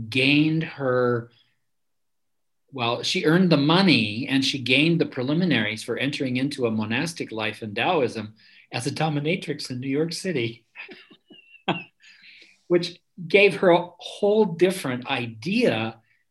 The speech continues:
of what power is. And it really, the thing that she said more than anything else is that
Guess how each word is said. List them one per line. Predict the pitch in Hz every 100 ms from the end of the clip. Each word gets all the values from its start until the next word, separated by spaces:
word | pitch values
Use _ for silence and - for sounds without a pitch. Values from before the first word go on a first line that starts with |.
| _
of | 131 117
what | 165 165
power | - 160 151 156 156
is. | 180 139 - -
And | 131 135
it | 151
really, | 185 220 220 214 - _ _ _ _ _ _ _
the | 127
thing | 208 220
that | 185
she | 175
said | 156 160 151
more | 143
than | 131 131
anything | 147 170 165 139 127
else | 135 170 -
is | - 104 98 104 113 113
that | 120 117 120